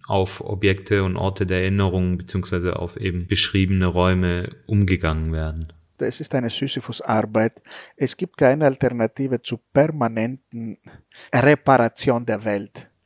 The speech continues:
Speaker 2: Das ist die Aufgabe des Antirassismus immer gewesen. Ich glaube, es ist sinnvoll, die Kategorie der Reparation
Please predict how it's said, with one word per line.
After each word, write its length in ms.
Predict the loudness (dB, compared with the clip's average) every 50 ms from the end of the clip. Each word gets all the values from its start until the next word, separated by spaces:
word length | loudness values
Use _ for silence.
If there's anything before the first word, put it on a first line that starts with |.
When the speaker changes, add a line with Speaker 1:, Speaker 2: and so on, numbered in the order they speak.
| -20 -2 4
Speaker 2:
Das 260 | 4 4 4 2 -2
ist 120 | -8 -2 2
die 80 | 6
Aufgabe 480 | 6 6 6 4 2 0 0 0 0 -2
des 180 | -6 -2 2
Antirassismus 760 | 2 2 2 2 0 -2 -2 -4 -6 -8 -8 -8 -12 -14 -10 -6
immer 240 | -6 -4 -4 -6
gewesen. 420 | -6 -4 0 2 2 2 2 0 -6 -12 -16 -16 -8 -4
Ich 220 | -4 -4 -2 0
glaube, 240 | 2 2 2 2 2
es 100 | -2 -4
ist 160 | -6 -10 -6
sinnvoll, 460 | -4 -4 -4 -2 0 2 2 2 0 _ -10 -20 -20 -20 -14 _
die 120 | -4 -4 0
Kategorie 640 | 2 2 2 4 4 2 4 4 4 4 2 2
der 260 | 2 4 6 6 8
Reparation 1200 | 8 6 4 4 4 4 4 6 4 2 0 -2 -4 0 4 6 6 6 4 2 0 -2 -8 -16